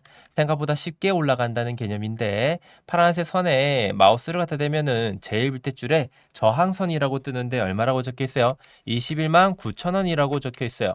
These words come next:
그쵸? 셀트리온 그러면 머릿속에 좀 그려지시나요?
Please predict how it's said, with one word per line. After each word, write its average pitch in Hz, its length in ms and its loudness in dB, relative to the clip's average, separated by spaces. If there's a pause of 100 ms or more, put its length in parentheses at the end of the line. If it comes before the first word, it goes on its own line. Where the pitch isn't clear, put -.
그쵸? 123 440 2 (280)
셀트리온 185 920 2
그러면 139 680 2 (140)
머릿속에 143 560 -2
좀 147 180 -6
그려지시나요? 147 800 -2